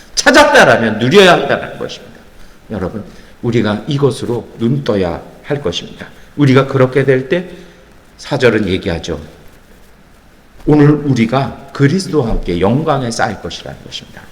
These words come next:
여러분, 어떻게 해야 할까요? 저는 그것이 눈 뜨는 일에서 시작합니다. 저는 수-, 여섯 시간의 수술을 받아본 적이 있습니다. 마취됐다 눈 떠는데요.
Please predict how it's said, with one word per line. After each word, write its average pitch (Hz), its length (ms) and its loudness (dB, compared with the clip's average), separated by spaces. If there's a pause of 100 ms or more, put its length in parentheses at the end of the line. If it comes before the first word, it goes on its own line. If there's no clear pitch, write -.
여러분, 92 300 -8 (360)
어떻게 98 340 -8
해야 73 120 -10
할까요? 69 300 -12 (600)
저는 120 220 0
그것이 107 540 -4 (320)
눈 151 260 0
뜨는 180 260 2
일에서 113 280 -2
시작합니다. 73 560 -12 (560)
저는 147 500 -4
수-, - 220 -16 (920)
여섯 117 240 4
시간의 123 380 0
수술을 135 320 -6
받아본 92 400 -6
적이 98 140 -4
있습니다. 80 380 -10 (160)
마취됐다 120 580 0
눈 110 200 -4
떠는데요. 95 560 -4